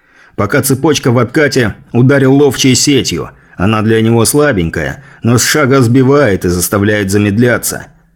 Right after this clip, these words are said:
С левой одна за другой, словно из пистолета, срываются стрелы,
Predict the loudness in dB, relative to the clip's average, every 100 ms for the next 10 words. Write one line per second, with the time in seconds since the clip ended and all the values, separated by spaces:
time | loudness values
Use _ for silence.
0 | _ -20 -4 0 2 4 2 0 0 0
1 | 2 2 2 4 4 2 0 0 2 0
2 | 0 -2 0 0 0 0 0 2 2 0
3 | -2 -4 0 0 0 -2 -8